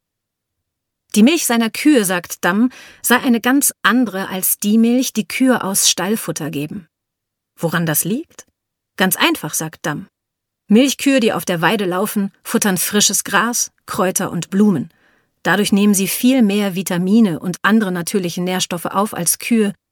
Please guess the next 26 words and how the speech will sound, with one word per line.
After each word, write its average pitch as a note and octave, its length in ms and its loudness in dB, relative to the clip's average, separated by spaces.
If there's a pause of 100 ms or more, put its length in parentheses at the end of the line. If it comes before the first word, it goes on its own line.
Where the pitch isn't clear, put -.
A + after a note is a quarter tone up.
(100)
die F#3 80 -4
kein A#3+ 340 2
Weidegras E3+ 560 -2
fressen. - 460 -10 (2000)
Besonders A3+ 680 2
streichzarte F3 880 -6
Butter. - 460 -14 (2000)
Das G3 180 2
vitamin- A3+ 480 4
und C#4 220 -2
nährstoffreiche F#3+ 840 -2
Weidefutter F3 600 -2
wiederum F3+ 460 -2 (340)
bedeutet G#3 480 0
einen F#3 260 -4
besonders F#3 680 0
hohen G3 280 -2
Gehalt F3 420 -4
an E3 160 -4
wertvollen F3+ 480 -4
Inhaltsstoffen F#3 760 -2
und E3+ 160 -4
Vitaminen F3 560 -2
in D3 100 -6
der B2+ 140 -8
Milch. - 400 -12